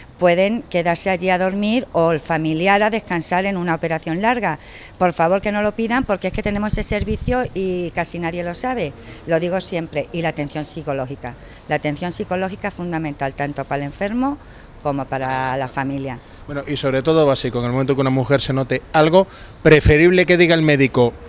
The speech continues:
Speaker 2: "No es nada, es un quiste, es un bulto de grasa", lo que sea, a que digan, "¿Cómo no has venido antes?", ¿no?
Speaker 1: Sí, sí, eso es fundamental. Lo que no puede ser es que todavía los médicos del hospital digan que hay gente que se presenta con el quecho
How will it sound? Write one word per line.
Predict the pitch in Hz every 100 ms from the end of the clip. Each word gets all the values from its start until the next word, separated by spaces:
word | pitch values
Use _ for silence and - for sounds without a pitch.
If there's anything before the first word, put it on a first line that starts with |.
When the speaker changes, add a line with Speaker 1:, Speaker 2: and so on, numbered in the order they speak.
| -
Speaker 2:
"No | 139 143 165
es | 170
nada, | 165 185 208 208 160
es | 151
un | 156 151 147
quiste, | 175 165 180
es | 156
un | 151 151 147
bulto | 139 143
de | 135
grasa", | 147 143
lo | 139 131
que |
sea, | - 170 180 - - - - -
a | 139
que | 143
digan, | 143 156 160 160 151 147 -
"¿Cómo | 147 156
no |
has | 143
venido | 143 135
antes?", | 117 113 127
¿no? | 151
Speaker 1:
Sí, | 185
sí, | - 180
eso | 175 226
es |
fundamental. | 214 208 190 180 170 - 139 151
Lo | 156
que | 160
no | 165
puede | 170 196 196
ser | -
es | 202
que | 202
todavía | 185 180 180 180 180
los | 180 160
médicos | 170 175 185 185
del | 180
hospital | 175 180 175 170
digan | 170 202 220
que | 185
hay | 170
gente | 180 180 208
que | 185
se | -
presenta | 160 160 - 170 208
con | 202 160
el | 147
quecho | - 175 220 226